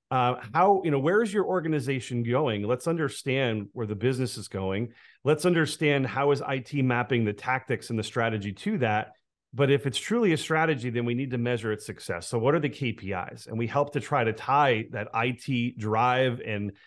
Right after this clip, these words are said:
evolution and transformation into something much more tangible and measurable. And then we look at everything that's available. Again, understanding where the workloads are. We do workshops on this where we sit down and we kinda have a methodology, because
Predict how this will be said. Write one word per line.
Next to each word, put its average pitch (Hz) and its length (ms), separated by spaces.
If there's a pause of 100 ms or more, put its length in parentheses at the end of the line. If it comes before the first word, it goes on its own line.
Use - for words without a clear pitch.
(160)
evolution 123 560
and 113 100
transformation 110 1120 (420)
into 139 320
something 123 440
much 120 220
more 104 180
tangible 120 640
and 98 140
measurable. 113 580 (360)
And 160 140
then 220 100
we 240 100
look 165 260
at 127 180 (100)
everything 147 680
that's 104 280
available. 95 640
Again, 120 280
understanding 143 640
where 110 120
the 101 80
workloads 117 500
are. 104 100
We 143 120
do 175 160
workshops 156 560
on 92 160
this 85 220
where 104 100
we 113 100
sit 143 260
down 120 280
and 110 120
we 110 80
kinda 127 260
have 117 120
a 120 60
methodology, 113 640
because 123 400